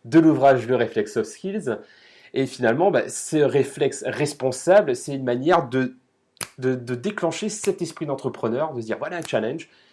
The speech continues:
que je vais entreprendre pour améliorer la situation. Et finalement, c'est bien plus motivant d'être dans cet état d'esprit que de se dire, ah ben mince, c'est sa faute, c'est le problème, c'est le coupable, et cetera,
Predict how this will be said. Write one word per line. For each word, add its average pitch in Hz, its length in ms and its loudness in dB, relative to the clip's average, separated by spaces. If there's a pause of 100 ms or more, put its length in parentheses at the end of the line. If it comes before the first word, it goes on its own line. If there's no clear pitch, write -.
(220)
que 165 140 0
je 139 140 -4
vais 131 160 0
entreprendre 143 560 -4
pour 147 180 2
améliorer 120 380 0
la 107 80 -6
situation. - 480 -16 (320)
Et - 80 -6
finalement, 127 380 0
c'est 104 260 -10
bien 143 320 0
plus 160 160 -6
motivant 143 560 -2
d'être 120 240 -2
dans 110 100 -2
cet 110 260 -6
état 120 180 0
d'esprit 101 440 -8 (640)
que 127 100 -4
de 120 120 -2
se 110 160 -8
dire, 120 360 -2
ah 117 260 -2
ben 95 160 -8
mince, 120 240 -8
c'est 110 80 -14
sa - 180 -8
faute, 131 400 -2
c'est 123 220 -10
le 120 140 -6
problème, 117 440 -10
c'est 127 220 -10
le 120 120 -6
coupable, 123 420 -6
et 110 100 -6
cetera, 113 600 -4